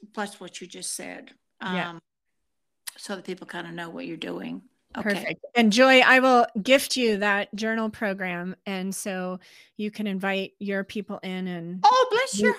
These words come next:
Speaker 2: we
Speaker 1: heart.
Speaker 2: can all journal together.
Speaker 1: Oh
Speaker 2: Yeah.
Speaker 1: my gosh, that's a fantastic, thank you, my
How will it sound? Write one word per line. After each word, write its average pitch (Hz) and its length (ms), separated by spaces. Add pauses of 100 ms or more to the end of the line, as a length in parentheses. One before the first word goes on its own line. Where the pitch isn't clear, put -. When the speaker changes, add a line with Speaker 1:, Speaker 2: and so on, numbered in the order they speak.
(420)
Speaker 2:
we 220 80
Speaker 1:
heart. 220 100
Speaker 2:
can 254 160
all 240 360
journal 233 380
together. 202 600 (360)
Speaker 1:
Oh 571 220
Speaker 2:
Yeah. 571 80
Speaker 1:
my 494 220 (100)
gosh, 554 500
that's 523 280
a - 20
fantastic, 508 800
thank 523 280 (140)
you, 523 120
my 508 140